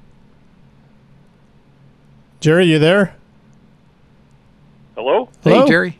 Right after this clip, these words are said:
Speaker 1: Hey, how you doing, Jerry?
Speaker 2: Good. On the question of the day about trying to save some money,
Speaker 1: Yeah.
Speaker 2: I, um, I canceled my trash hauling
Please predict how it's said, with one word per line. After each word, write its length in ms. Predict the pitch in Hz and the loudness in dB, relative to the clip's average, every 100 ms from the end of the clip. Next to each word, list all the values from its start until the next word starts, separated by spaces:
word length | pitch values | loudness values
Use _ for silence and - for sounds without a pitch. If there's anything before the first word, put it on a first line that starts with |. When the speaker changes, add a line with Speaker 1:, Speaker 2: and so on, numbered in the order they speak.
| _ | _
Speaker 1:
Hey, 300 | 202 240 190 | 0 2 2
how 80 | 180 | 2
you 120 | 202 | 0
doing, 220 | 196 185 | 0 0
Jerry? 380 | 165 185 190 143 - _ _ _ | 0 0 0 -2 -10 _ _ _
Speaker 2:
Good. 500 | - 214 196 135 - - - 143 - | -12 -6 -4 -6 -8 -20 -20 -20 -20
On 200 | 135 147 | -18 -14
the 180 | 135 117 | -14 -16
question 420 | - 190 - 175 | -16 -16 -12 -10
of 120 | 156 135 | -10 -10
the 80 | |
day 360 | 131 151 156 143 | -10 -6 -6 -6
about 360 | 127 127 120 - _ | -8 -8 -8 -10 _
trying 240 | - 135 135 | -18 -14 -14
to 80 | 120 | -14
save 260 | 139 139 117 - - | -10 -10 -12 -18 -20
some 160 | 113 107 | -18 -10
money, 340 | 143 127 117 - _ | -8 -8 -10 -14 _
Speaker 1:
Yeah. 320 | - 185 185 110 - | -4 -2 -2 -6 -10
Speaker 2:
I, 260 | 123 131 | -16 -12
um, 420 | 123 120 113 107 - - - - - | -8 -6 -6 -8 -14 -20 -20 -20 -20
I 100 | 123 | -20
canceled 580 | - 170 156 143 139 117 | -16 -10 -10 -8 -10 -10
my 280 | 120 117 110 | -10 -10 -10
trash 420 | - - 170 151 | -12 -6 -6 -6
hauling 520 | - 110 104 107 104 | -6 -6 -6 -10 -14